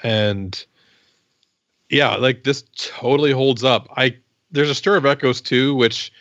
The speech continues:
I have not seen. It has Tatiana Maslany in it, which is probably the only reason I'd want to see it, uh, 'cause she was awesome in Orphan Black. But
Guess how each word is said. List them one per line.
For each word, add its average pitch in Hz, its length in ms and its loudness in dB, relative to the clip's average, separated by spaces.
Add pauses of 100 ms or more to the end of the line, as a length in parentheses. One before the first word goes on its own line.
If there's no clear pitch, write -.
(720)
I 117 120 0
have 117 100 2
not 123 240 -2
seen. 127 560 -4
It 127 140 -4
has 156 120 0
Tatiana 151 460 -2
Maslany 123 460 -2
in 143 60 0
it, 143 120 0
which 120 140 -2
is 110 60 -8
probably 123 260 2
the 110 40 2
only 120 140 0
reason 120 240 0
I'd 107 80 0
want 101 320 -4
to 170 100 -6
see 185 220 -4
it, 196 180 0 (840)
uh, 104 340 2
'cause - 340 -2
she - 160 0
was 110 100 0
awesome 104 320 -2
in 107 60 -2
Orphan 107 320 -2
Black. 104 380 0 (880)
But 104 420 2